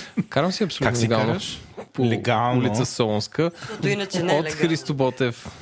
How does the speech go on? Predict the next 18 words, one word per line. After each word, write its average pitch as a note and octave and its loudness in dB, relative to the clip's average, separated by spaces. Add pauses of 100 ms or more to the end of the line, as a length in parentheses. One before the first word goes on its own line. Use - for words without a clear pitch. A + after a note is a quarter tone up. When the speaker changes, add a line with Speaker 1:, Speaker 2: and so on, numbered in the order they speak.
(320)
Speaker 2:
От C3+ 2
Христо D#3 -4
Ботев. A2 -4
Speaker 1:
Блъскаш C#3 2
такси B2 0
и C3+ 0
го B2 0
разцепваш. D3 0
Speaker 2:
Не, D#3+ 2
и D#3 0
виждам G#3 0
едни A#3+ 2
полицаи, G3 0
които G#3 -6
буквално A3 0
дърпат E3+ 0
едно D3 0
момче, C#3 0